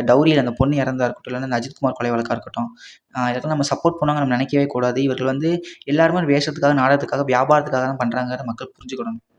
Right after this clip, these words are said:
எல்லாரையும் தப்பு சொல்லல, பெரும்பாலானவர்கள் அப்படிதான் இருக்காங்க. அதுவும் குறிப்பா அந்த டி எம் கே ஆட்சியில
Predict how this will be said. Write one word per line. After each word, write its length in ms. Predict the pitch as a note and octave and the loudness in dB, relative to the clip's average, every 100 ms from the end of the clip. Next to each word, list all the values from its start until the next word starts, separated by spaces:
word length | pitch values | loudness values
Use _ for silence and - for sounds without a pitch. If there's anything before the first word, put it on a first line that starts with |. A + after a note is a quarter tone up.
| - B2 | -4 2
எல்லாரையும் 340 | C3 D#3+ E3+ C#3 | 4 4 4 0
தப்பு 140 | C#3 C3 | -2 -6
சொல்லல, 200 | C3 D3+ - - _ | -4 -4 -8 -20 _
பெரும்பாலானவர்கள் 600 | C#3 D3 D3+ D#3 D#3 C3+ | -6 0 2 2 2 -2
அப்படிதான் 260 | A#2+ B2 A#2+ | -4 -6 -4
இருக்காங்க. 260 | A#2 A#2 A#2+ | -4 -2 2
அதுவும் 260 | C#3 C#3+ | 2 2
குறிப்பா 220 | C3+ C3+ C#3 | 0 -2 -4
அந்த 120 | B2 | -4
டி 100 | C3 | -2
எம் 100 | C#3+ | -2
கே 80 | C#3 B2 | -2 -4
ஆட்சியில 260 | B2 C3+ | -4 -8